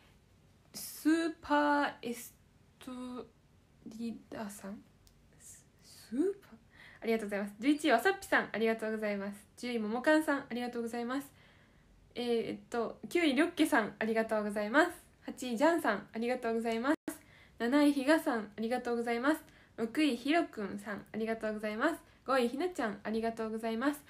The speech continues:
四位、はやちゃんさん、ありがとうございます。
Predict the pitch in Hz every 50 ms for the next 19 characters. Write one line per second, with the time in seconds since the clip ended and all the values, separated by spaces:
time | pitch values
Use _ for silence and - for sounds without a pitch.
0 | - - - - - - 254 277 311 311 277 262 - 294 302 330 311 320 302 277
1 | 285 285 285 262 233 220 202 - - 226 226 226 233 240 233 233 233 226 226 226
2 | 240 233 240 240 262 294 302 294